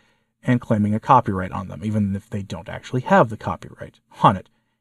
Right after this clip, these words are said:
And I could fight that with YouTube, but it would require eventually going to court. <laughs> So,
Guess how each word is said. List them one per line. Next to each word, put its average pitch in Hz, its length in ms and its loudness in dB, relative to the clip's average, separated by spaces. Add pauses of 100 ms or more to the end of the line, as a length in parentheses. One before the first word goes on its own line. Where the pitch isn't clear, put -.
And 131 340 4
I 127 160 2
could 156 400 4 (280)
fight 101 280 -2
that 90 120 -8
with - 120 -12
YouTube, 139 420 4 (580)
but 117 140 6
it 113 40 4
would 117 140 0
require 98 420 2
eventually 104 360 -2
going 87 160 -10
to 85 80 -18
court. - 400 -6 (260)
<laughs> - 380 -20
So, - 460 4